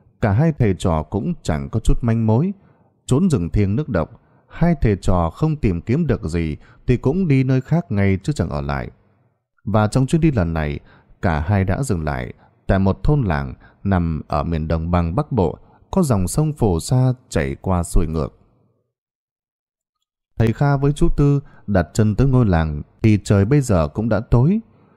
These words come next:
nhìn lác đác chỉ có vài hộ dân đơn lẻ sinh sống. Trên con đường trải dài vắng vẻ,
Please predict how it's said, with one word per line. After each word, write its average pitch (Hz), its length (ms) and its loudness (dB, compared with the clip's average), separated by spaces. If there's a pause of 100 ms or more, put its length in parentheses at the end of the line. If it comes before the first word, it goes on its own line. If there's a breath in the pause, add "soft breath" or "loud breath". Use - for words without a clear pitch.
(160 soft breath)
nhìn 117 180 4
lác 165 220 2
đác 175 220 2 (140)
chỉ 92 140 0
có 156 140 -2
vài 82 340 0
hộ 76 240 -2
dân 104 280 2 (280 loud breath)
đơn 101 260 2
lẻ 69 280 -2
sinh 92 240 -4
sống. 165 340 0 (880)
Trên 104 280 2
con 95 200 2
đường 80 340 0
trải 67 260 -4
dài 78 180 -4
vắng 90 240 -4
vẻ, 57 300 -2